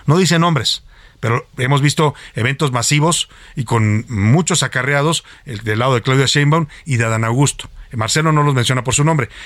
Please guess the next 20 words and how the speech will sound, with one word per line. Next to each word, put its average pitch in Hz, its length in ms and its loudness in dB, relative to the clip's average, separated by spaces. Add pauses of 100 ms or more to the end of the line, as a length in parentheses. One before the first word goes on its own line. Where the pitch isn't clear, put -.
Lo 123 120 0
que 135 120 -4
sí 165 100 0
dice 180 220 2
es, 156 120 -2
"Yo 131 140 0
lo 151 80 2
voy 151 140 2
a 156 40 2
denunciar 151 460 2 (480)
porque 202 480 0 (340)
están 139 260 -2
violando 139 280 0
las 143 100 2
reglas. 160 520 -4 (420)
No 139 220 2
es 170 80 0
lo 165 100 0
que 156 100 -2
acordamos. 131 640 -2